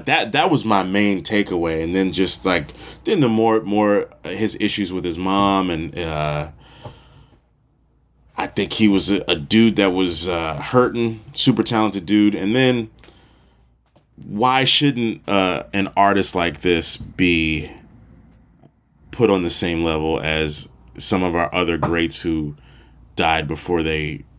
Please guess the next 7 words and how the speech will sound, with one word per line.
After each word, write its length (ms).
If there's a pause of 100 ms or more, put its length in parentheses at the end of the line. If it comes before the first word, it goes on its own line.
(580)
could 200
really 240
reach 340
their 260
full, 440
fullest 360
potential? 640